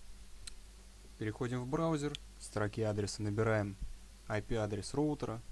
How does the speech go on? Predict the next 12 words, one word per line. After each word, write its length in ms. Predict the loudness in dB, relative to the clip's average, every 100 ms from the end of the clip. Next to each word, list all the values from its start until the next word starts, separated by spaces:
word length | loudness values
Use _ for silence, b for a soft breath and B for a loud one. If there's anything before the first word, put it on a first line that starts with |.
| -10 -12 -14 -16 -18 -16 -14 -14 -12
это 100 | -12
сто 200 | -4 0
девяносто 340 | 0 -2 -4
два 240 | 0 2
точка 320 | 2 -2 -6 -10
сто 180 | -6
шестьдесят 280 | -6 -4 -4
восемь 360 | -2 -4 -4 -8
точка 380 | -6 -6 -6 -6
ноль 220 | -4 -4
точка 320 | -4 -4 -2
один. 300 | 0 0 -2